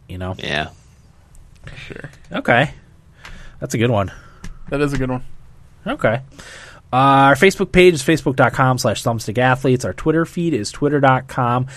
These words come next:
Speaker 1: slash T S athletes or at capital T, capital S athletes. Uh, our website is W W W dot thumbstickathletes dot com.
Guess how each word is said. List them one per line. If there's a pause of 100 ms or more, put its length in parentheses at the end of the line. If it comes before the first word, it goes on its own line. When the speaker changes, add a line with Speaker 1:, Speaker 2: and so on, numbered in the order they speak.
(140)
Speaker 1:
slash
T
S
athletes
or
at
capital
T,
capital
S
athletes. (500)
Uh,
our
website
is
W
W
W (260)
dot
thumbstickathletes
dot
com.